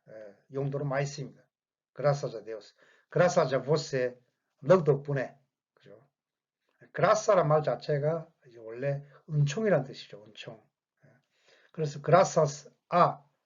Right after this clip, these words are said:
빨리 발음하면 그라사자 이래 되겠죠. 여름이 돼서. 몸 덕분이라는 의미를 씁니다.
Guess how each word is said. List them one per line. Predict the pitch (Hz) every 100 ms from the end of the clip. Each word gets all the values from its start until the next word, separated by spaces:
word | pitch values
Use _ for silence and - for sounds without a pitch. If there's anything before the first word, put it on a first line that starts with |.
| _ _ _ _
빨리 | 185 190
발음하면 | 151 131 123 120
그라사자 | 151 151 143 123 104 101 - _ _
이래 | 139 117
되겠죠. | 104 104 101 - _ -
여름이 | 120 127 117
돼서. | 101 104 127 147 _ _ _ _ _
몸 | 131 131
덕분이라는 | 139 147 143 135 156 160
의미를 | 131 127 151
씁니다. | - 120 - -